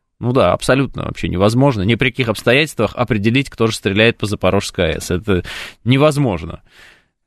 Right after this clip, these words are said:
Ну, э, значит, э, сами по себе русские стреляют. Или всё-таки, страшно предположить, Украина стреляет по Запорожской А Э С. Вот Гросси не получается никак это определить. Он говорит, невозможно определить. Это невозможно.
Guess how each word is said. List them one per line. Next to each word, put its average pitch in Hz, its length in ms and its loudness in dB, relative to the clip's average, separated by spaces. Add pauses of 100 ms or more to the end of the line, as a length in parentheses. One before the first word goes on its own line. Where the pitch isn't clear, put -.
(120)
Ну, 104 300 0 (440)
э, 98 280 -2
значит, 107 420 0
э, 98 200 4
сами 156 260 2
по 156 100 0
себе 165 460 4
русские 127 480 2
стреляют. 110 600 2
Или 247 280 2
всё-таки, 165 960 0 (340)
страшно 131 540 0
предположить, 123 760 2
Украина 143 540 2
стреляет 98 520 0
по 98 100 -8
Запорожской 92 640 0
А 73 80 -2
Э 78 40 -2
С. - 80 -10
Вот 104 160 0
Гросси 139 380 2
не 120 80 -2
получается 110 580 0
никак 85 260 -4
это 95 100 -2
определить. 117 180 0
Он 98 60 0
говорит, 101 160 -2
невозможно 95 480 0
определить. - 360 -12 (160)
Это - 160 -14
невозможно. 92 540 -4